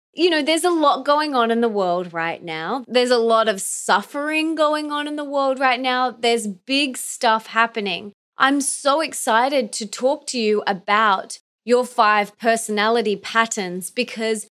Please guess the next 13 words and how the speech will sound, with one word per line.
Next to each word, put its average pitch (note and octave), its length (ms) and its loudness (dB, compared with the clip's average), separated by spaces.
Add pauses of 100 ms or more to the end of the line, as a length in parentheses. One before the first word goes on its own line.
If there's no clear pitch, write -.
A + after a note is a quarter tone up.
(240)
you E4 220 2
say A3+ 380 2
that G#3+ 220 -2
they A3+ 200 2
can A3+ 280 -4
really D4+ 360 -2
help B3 420 -2
you G#3+ 460 0 (160)
understand D4 840 2
why A3+ 840 2
people B3 340 -2
are A#3 60 0
suffering. G3 800 -4